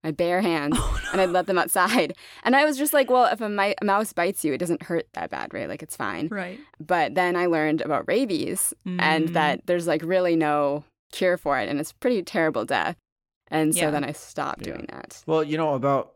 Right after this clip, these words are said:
Speaker 3: half a percent of people who get rabies survive. So
Speaker 1: Oh, really?
Speaker 2: 'Cause they
Speaker 1: Okay,
Speaker 2: immediately
Speaker 1: well.
Speaker 2: go to the hospital and get the shot or
Speaker 3: Oh,
Speaker 2: something.
Speaker 3: no, no, no. It, so
Speaker 1: Okay.
Speaker 3: y-, you pretty much always survive if you get the shot before it reaches your brain.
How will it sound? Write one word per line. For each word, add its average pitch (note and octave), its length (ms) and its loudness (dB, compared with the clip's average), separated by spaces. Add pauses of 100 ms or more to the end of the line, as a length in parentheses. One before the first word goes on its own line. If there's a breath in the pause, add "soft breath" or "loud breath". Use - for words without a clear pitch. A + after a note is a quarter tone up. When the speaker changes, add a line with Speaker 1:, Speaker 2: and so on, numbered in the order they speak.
Speaker 3:
half A#2+ 320 -4
a G#2+ 40 -8
percent G#2+ 380 -4
of G#2 120 -8
people F#2 400 -8
who F2 440 -12 (240)
get G#2 140 -6
rabies E2 400 -10
survive. E2+ 560 -10 (320)
So - 300 -16 (440)
Speaker 1:
Oh, B3 80 0
really? B3 300 -4
Speaker 2:
'Cause - 140 0
they D4+ 60 0
Speaker 1:
Okay, D4+ 80 4
Speaker 2:
immediately D#4 320 2
Speaker 1:
well. B3 60 -2
Speaker 2:
go C4+ 100 0
to C4 60 0
the A3 80 -2
hospital A3+ 480 -4
and G3 120 -4
get G3+ 120 -8
the E3 80 -12
shot - 440 -8 (100)
or E3 40 -16
Speaker 3:
Oh, - 20 -18
Speaker 2:
something. E3 360 2
Speaker 3:
no, D#3 100 2 (160)
no, - 20 2
no. A#2 160 2
It, A#3 320 2
so C#3+ 220 4
Speaker 1:
Okay. - 220 -8
Speaker 3:
y-, D#3+ 140 -18 (180)
you C#3+ 220 2
pretty D#3+ 220 2
much B2+ 360 0 (380)
always C#3+ 460 2
survive G#2+ 460 0
if G2 160 -8
you A2 60 -2
get G#2 200 -6
the G2+ 80 -6
shot G2 300 -4
before G2 260 -10
it F2 40 -8
reaches F2 320 -10
your F2 100 -12
brain. E2 360 -8